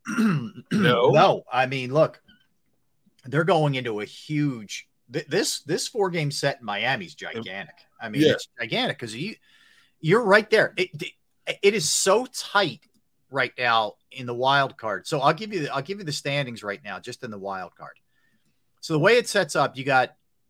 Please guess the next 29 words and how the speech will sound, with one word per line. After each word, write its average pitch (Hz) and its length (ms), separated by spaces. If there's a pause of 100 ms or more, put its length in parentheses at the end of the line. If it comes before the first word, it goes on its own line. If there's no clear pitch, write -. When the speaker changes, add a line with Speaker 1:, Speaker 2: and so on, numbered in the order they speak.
(320)
Speaker 1:
the 120 120
Giants 214 520
are 165 100
up 147 180
one 151 460
game. 131 300 (640)
Milwaukee 156 640
and 175 120
Miami 143 640
are 113 160
tied 107 520 (280)
at - 180
Speaker 2:
Yep. 117 140
Speaker 1:
forty-seven 156 520
and 127 140
forty-nine 117 500
is 90 120
their 95 100
record. 92 300 (360)
Speaker 2:
Yep. 180 120
Speaker 1:
Phillies 196 240
are 175 100
a 143 40
half 156 260
game 143 180
back, 110 240
fifty-six 160 560
and 123 140
forty-nine. 69 420